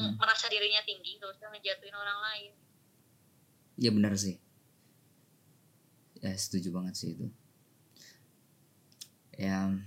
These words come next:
Speaker 1: kita kalau misalkan ngeliat ada orang yang sering ngejatuhin, ya dia tuh sebenarnya ngejatuhin diri sendiri sih. Udah cuekin aja.
Speaker 2: Ya.
Speaker 1: Hmm, tapi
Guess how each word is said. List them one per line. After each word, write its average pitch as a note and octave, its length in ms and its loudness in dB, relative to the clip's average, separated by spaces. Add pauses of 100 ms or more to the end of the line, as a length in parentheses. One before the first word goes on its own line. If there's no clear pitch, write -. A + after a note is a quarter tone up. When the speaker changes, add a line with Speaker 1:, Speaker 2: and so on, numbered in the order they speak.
(1000)
Speaker 1:
kita G2+ 280 -4
kalau F#2+ 240 0
misalkan F#2+ 800 0
ngeliat F#2+ 240 0
ada F#2 160 2
orang F#2 240 0
yang F2+ 120 -2 (200)
sering F#2+ 320 4
ngejatuhin, F#2 880 2
ya F#2 160 -2
dia E2+ 160 -2
tuh - 120 0
sebenarnya A2 280 2
ngejatuhin F#2 320 2
diri E2+ 200 -4
sendiri A2+ 360 2
sih. - 160 -6 (1400)
Udah G2 120 2
cuekin F2+ 360 -2
aja. G2+ 280 -2 (2250)
Speaker 2:
Ya. - 160 -10 (800)
Speaker 1:
Hmm, A#2+ 720 2 (880)
tapi C#3+ 400 0